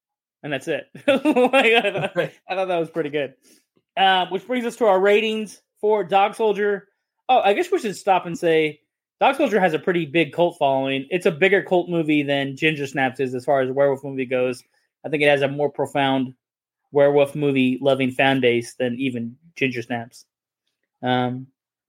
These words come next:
Speaker 1: ratings. We like to say binge now, binge later, or binge never, which means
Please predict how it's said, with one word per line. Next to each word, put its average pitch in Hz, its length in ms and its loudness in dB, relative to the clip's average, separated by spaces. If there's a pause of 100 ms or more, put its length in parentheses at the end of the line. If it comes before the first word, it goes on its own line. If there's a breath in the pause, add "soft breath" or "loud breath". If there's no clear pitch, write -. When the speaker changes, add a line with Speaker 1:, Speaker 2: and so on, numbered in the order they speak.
(380)
Speaker 1:
ratings. 143 640 0 (340)
We 165 140 0
like 220 180 2
to 208 60 -8
say 208 260 2
binge 220 340 0
now, 202 480 0 (680)
binge 208 220 0
later, 185 300 2
or 151 60 -2
binge 156 220 -6
never, 240 300 2
which 185 160 -4
means 160 360 -10